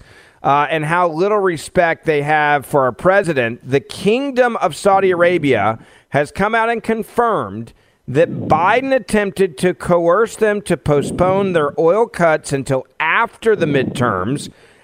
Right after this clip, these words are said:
and announced that they have rejected, they're calling it this, a quid pro quo. Your, your reaction to the Saudis basically throwing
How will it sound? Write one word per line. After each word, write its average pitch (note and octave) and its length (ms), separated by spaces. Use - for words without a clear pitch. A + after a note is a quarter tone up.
and F3 160
announced A#3 500
that F#3+ 140
they G3 140
have G3 240
rejected, G3 1080
they're G3+ 300
calling F#3+ 400
it D#3 100
this, D#3 420
a E3 140
quid F#3+ 640
pro F3+ 380
quo. A#3 720
Your, G3 340
your G#3 240
reaction A3 800
to E3 500
the D#3 460
Saudis G3+ 580
basically F#3 400
throwing F#3+ 500